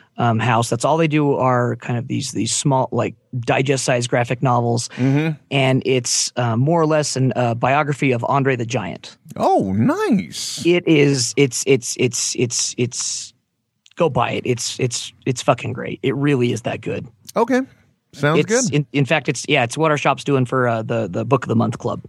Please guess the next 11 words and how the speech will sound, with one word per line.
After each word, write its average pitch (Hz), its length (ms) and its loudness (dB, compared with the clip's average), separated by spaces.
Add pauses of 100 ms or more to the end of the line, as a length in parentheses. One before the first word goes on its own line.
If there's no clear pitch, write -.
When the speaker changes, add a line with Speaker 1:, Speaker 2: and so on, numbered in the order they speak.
(100)
Speaker 2:
Very 101 400 0
nice. 151 460 0 (340)
Oh, - 140 2
also, 190 340 0
what 180 160 2
about 226 240 -2
the, 180 220 0
uh, 156 140 2 (100)
trade, 175 580 0 (160)
uh, 123 560 2
or 117 380 2